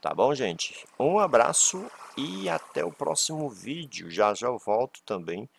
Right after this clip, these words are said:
trazendo aí outra casa num modelo bem legal também pra você aí, ó.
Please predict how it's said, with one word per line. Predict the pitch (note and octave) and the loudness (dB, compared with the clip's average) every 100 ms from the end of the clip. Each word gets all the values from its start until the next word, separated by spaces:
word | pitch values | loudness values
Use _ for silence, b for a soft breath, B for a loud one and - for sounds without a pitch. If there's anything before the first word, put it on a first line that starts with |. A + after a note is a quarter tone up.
| b b b b - | b b b b -10
trazendo | - E2+ F#2+ F2+ | -8 -4 -4 -2
aí | F#2 | -4
outra | F#2+ - | -4 -6
casa | - F#2+ F2+ - | -6 -8 -8 -10
num | F#2+ | -8
modelo | F#2+ F2 F2+ F#2 E2+ | -6 -6 -6 -8 -8
bem | E2 A2 | -8 -6
legal | A2 F2 F2 | -6 -4 -6
também | - E2 E2 | -6 -10 -12
pra | - | -14
você | E2 - E2 | -12 -12 -12
aí, | D#2 | -10
ó. | D#2+ | -10